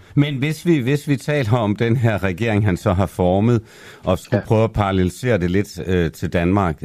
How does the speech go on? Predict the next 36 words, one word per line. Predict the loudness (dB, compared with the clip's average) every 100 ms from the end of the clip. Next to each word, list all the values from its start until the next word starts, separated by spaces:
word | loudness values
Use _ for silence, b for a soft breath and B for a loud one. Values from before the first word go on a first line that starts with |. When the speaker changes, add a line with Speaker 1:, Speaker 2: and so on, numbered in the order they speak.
| -6
Speaker 1:
øh, | -2
vil | -2 -2
det |
svare | -4 -2 0 0
til, | -2 -2 -2 0
at | -2 0
man | 0 0
i |
Danmark | 0 0 2 0
skulle | -2 0 2
lave | 4 2 2 0
en | 0
regering, | -2 0 0 0 0 -2
som | -2 -2 -4
spandt | -10 -20 _ -6 -6 -10 -8
fra, | -2 0 -2 -6 -4
kan | -2
man | 0
sige, | 0
Moderaterne, | 2 2 0 0 0 0 0 -4 -4
øh, | -2 0
Lars | 0 0 0
Løkke, | 0 2
og | 2
hele | 2 2
vejen | 2 2
over | 0 0
til | -2 0
Nye | 0 0
Borgerlige? | 0 2 2 0 0
Altså | -2 0
lidt | -2 -2
en, | -6 -2 -2 -2 B B B
en, | 0 0 -2
Speaker 2:
Ja. | 0
Speaker 1:
en | 0